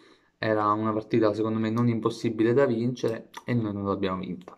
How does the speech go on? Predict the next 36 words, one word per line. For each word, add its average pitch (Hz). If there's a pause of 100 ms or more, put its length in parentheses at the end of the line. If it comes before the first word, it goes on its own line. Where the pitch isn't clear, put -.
Tutto 117
qua. - (1400)
Detto 185
ciò, 120
comunque 165
siamo 135
ancora 170
a 147
zero 147
sconfitte, 160
questo 143
è -
il 131
secondo 151
pareggio 143
su, 131
eh, 113
dodici 127
partite 120
di 113
Serie 113
A, 107
chi-, -
credo, 107
eh, 135 (400)
dodici 123
o 117
undici, 110
adesso 113
non 117
ricordo 117
esattamente 107
quante 107
siano 107
le 104
giornate, 110